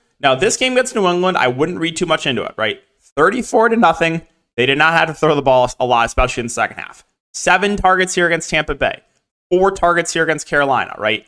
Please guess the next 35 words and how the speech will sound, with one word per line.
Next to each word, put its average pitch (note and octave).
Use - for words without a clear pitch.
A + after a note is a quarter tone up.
Six -
targets F3+
here E3
against D3
Tennessee. B2+
So E3
he's F3+
getting D#3
targeted F3
a B2
lot. A#2+
I D3+
think A4+
Shaheed E3
is C#3+
a A#2
very C3
underrated A#2+
wide A2+
receiver, A#2
too. A#2+
Like, G#2
I C3+
think G4+
he's -
really C3+
good. -
So, A2
um, A2
the -
opportunities F#3+
have C#3
been F#3
going F#3+
up. C3